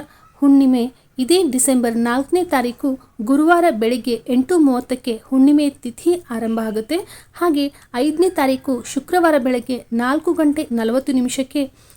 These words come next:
ಮುಕ್ತಾಯವಾಗ್ತಾ ಇದೆ. ಇಲ್ಲಿ ಹುಣ್ಣಿಮೆ ತಿಥಿ ಸೂರ್ಯೋದಯದ ನಂತರ ಪ್ರಾರಂಭ ಆಗ್ತಾ ಇದೆ. ಹಾಗೆ ಐದನೇ ತಾರೀಕು ಸೂರ್ಯೋದಯಕ್ಕೆ ಮೊದಲೇ ಮುಕ್ತಾಯ ಆಗ್ತಾ ಇದೆ. ಹಾಗಾಗಿ ಹುಣ್ಣಿಮೆಯನ್ನ ನಾವು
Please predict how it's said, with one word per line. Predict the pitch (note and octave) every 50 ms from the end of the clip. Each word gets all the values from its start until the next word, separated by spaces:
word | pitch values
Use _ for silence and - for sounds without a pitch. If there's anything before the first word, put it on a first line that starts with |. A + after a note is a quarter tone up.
| - - -
ಮುಕ್ತಾಯವಾಗ್ತಾ | A#3 A#3 A3+ - - C4+ C#4 C#4+ C4+ C4 A3+ A3+ - - A3+
ಇದೆ. | A3 A3 A#3 D4+ G#4 - _ _ - - - - _ _ _ _ _ _ _ -
ಇಲ್ಲಿ | E4+ F4 F#4 F4 E4 E4+ E4+ - - _
ಹುಣ್ಣಿಮೆ | _ - E4+ E4+ F4+ G4 G#4 G4+ G#4 F#4+
ತಿಥಿ | - D#4+ C#4+ - D#4+ D4 C4
ಸೂರ್ಯೋದಯದ | C4 - - C#4+ D4 D4+ D#4+ D#4+ B3+ D#4+ D4 C#4+ C#4+ C#4+
ನಂತರ | C4 A#3 A3+ A#3+ B3 D#4+ E4+ E4+
ಪ್ರಾರಂಭ | E4 E4+ - D4 B3+ B3 B3+ A#3+ A#3+
ಆಗ್ತಾ | A#3+ A#3 A3 - - A#3+
ಇದೆ. | G#3+ G#3 G3+ D#4 G4 - - - - _ _ - -
ಹಾಗೆ | - D4+ D4 C4+ D4 C#4+ C4+ -
ಐದನೇ | A#3+ B3+ C#4 C4 C4 E4 F4
ತಾರೀಕು | E4 E4+ C#4 A#3+ B3 B3 - - F4+ G#4 - - _ _ _ _ _ _ _ -
ಸೂರ್ಯೋದಯಕ್ಕೆ | - - - D4+ D4 D4 D#4 D#4+ C#4 D4+ C#4+ C#4 C4+ - - D#4+ D4
ಮೊದಲೇ | A#3+ A#3+ A3+ A3+ G#3+ G3+ B3+ C4+ F4
ಮುಕ್ತಾಯ | F4+ E4 C4+ - - C4+ B3 A#3+
ಆಗ್ತಾ | A3+ A3 A3 - - A3
ಇದೆ. | G#3+ G#3+ D#4 F4+ - - _ _ _ _ - -
ಹಾಗಾಗಿ | E4 E4+ E4 F#4+ F4+ F#4+ F4+ D#4+ D#4+ D#4+ _ - - - _ _ _
ಹುಣ್ಣಿಮೆಯನ್ನ | - D#4+ D#4+ F#4 F#4 G4 F#4+ F#4 E4+ D#4 C#4+ C4+ C4
ನಾವು | B3 A#3+ A3+ B3 D#4+ F#4